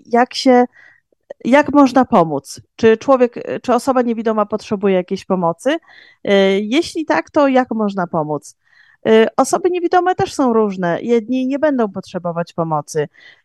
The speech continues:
inni chętnie skorzystają. Y, też można spotkać się z tym, że na przykład ktoś odezwie się w jakiś taki, mm, sposób, y, no, niemiły. Wiadomo, róż-, różne bywają dni.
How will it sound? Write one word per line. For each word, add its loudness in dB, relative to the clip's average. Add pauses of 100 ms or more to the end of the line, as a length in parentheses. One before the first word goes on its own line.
inni 4 (120)
chętnie 2
skorzystają. 2 (580)
Y, -2 (480)
też -4
można -6
spotkać -10
się 0
z -10
tym, 2
że 4
na 2
przykład -4
ktoś -4
odezwie 2
się -6
w -8
jakiś -8
taki, -6 (460)
mm, 4
sposób, 0
y, 2 (340)
no, 4
niemiły. 4 (340)
Wiadomo, 0
róż-, -6
różne -4
bywają -4
dni. -6